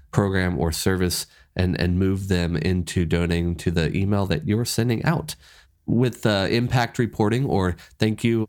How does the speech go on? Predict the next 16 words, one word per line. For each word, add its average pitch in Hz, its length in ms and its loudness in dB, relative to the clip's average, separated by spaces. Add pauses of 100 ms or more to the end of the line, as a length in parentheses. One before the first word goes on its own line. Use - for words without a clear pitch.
emails, 110 440 2
obviously 101 600 0 (220)
having, 101 480 0 (300)
you 98 120 0
know, 90 200 0
versions 98 680 0
for 104 100 0
different 90 380 -2
types 98 240 -2
of 92 80 0
donors 90 400 0
and 87 100 0
what 80 160 -4
they 92 100 2
give 92 280 -2
to 87 260 0